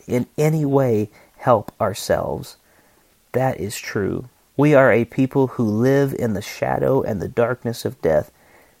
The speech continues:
That this is true, and is proclaimed to us in, with, and under the word resurrection. Oh, that is for us the bitter,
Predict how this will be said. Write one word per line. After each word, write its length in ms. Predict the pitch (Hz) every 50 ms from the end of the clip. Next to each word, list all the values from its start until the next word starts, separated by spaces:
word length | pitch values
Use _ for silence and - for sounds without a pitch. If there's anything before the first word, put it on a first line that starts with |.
| _ _ -
That 340 | 113 110 120 123 - - _ _ _ _ _ _ _ _ -
this 340 | 120 120 110 - - - - -
is 240 | - - - - -
true, 560 | - - - 131 139 143 - - - - 131 _ _ _ _ _ _ _ _ _ _ -
and 160 | 113 117 101
is 100 | 104 101
proclaimed 720 | - - - 107 - - - 117 127 135 135 120 104 92 - - -
to 220 | - 131 113 -
us 280 | - 117 - - - - -
in, 400 | - 143 143 127 113 104 107 - -
with, 440 | - 151 - 139 143 117 98 -
and 140 | - 117 117 -
under 320 | - 120 131 139 131 123 104
the 100 | 110 113
word 320 | 104 123 123 117 110 101
resurrection. 800 | 113 117 113 107 110 104 107 117 123 123 - - - 113 101 - - _ - - - _ _ _ _ _ _ _ _ _ -
Oh, 240 | 123 127 123 113
that 220 | 104 117 135 139 131
is 140 | 123 113 -
for 360 | - - 120 120 - - -
us 320 | - - 107 - - -
the 160 | - - 110
bitter, 540 | 110 127 - 120 120 104 101 87 73 - -